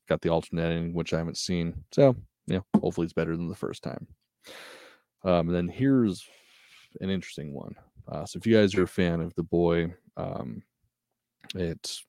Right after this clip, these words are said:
I don't remember when it came out. It was okay. It was, it was fun. It's a haunted doll story. You can't go wrong there. And then turns out it's not haunted, but was it all along? Well, here's the sequel.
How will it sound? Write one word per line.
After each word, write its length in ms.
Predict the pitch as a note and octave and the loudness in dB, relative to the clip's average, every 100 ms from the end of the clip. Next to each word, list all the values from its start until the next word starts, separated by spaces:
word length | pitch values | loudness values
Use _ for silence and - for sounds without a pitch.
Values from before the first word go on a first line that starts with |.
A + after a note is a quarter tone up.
| - | -10
I 120 | F2 | -8
don't 120 | - | -6
remember 260 | F2 F2 F2 | -6 -4 -2
when 120 | F2 | -2
it 60 | - | -2
came 140 | B2 | -2
out. 140 | E3 | 2
It 60 | G#3 | 6
was 160 | F3 C#3 | 8 8
okay. 440 | G#2 - E2+ F2+ - - - - _ | 6 2 -2 -4 -8 -20 -20 -20 _
It 60 | G#2 | 4
was, 360 | G2+ F#2 G2+ - _ _ _ _ _ _ _ _ _ _ _ - G3 - - | 6 4 0 -12 _ _ _ _ _ _ _ _ _ _ _ -14 -14 -12 -2
it 200 | - F3 | 2 6
was 120 | D#3+ | 6
fun. 240 | - - | 4 0
It's 140 | G#2+ - | 2 2
a 60 | |
haunted 500 | G#2+ A#2 G2+ F#2+ F#2 - _ - | 4 4 2 0 -2 -6 _ 0
doll 300 | D#2 D#2+ E2 | 2 2 0
story. 520 | - D#2+ C#2+ D2+ E2+ | -2 -2 0 -2 -4
You 100 | - | -10
can't 260 | - A2+ F#2 | 0 2 4
go 60 | E2+ | 2
wrong 360 | D#2 B1+ D2+ | 0 -4 -6
there. 200 | - C#2 | -4 -4
And 120 | E2 | 0
then 140 | F#2 F#2 | 2 2
turns 260 | G2+ F2+ | 2 2
out 120 | F2+ D#2+ | 0 -2
it's 140 | - | -4
not 160 | F2 F#2+ | -4 -2
haunted, 480 | F2+ F2+ - F2+ | -2 0 0 0
but 180 | - C#2+ - - | -2 -6 -8 -4
was 280 | F2 E2+ F2+ | 0 2 2
it 80 | |
all 180 | F2 F2 | 0 0
along? 380 | F2+ F2+ F2+ F#2 - - - - - | 2 2 2 0 -6 -20 -20 -20 2
Well, 120 | G2 F2+ | 4 6
here's 260 | B2+ C3+ | 6 6
the 80 | - | 2
sequel. 540 | - C3 - F#2+ F#2+ | 4 4 6 4 4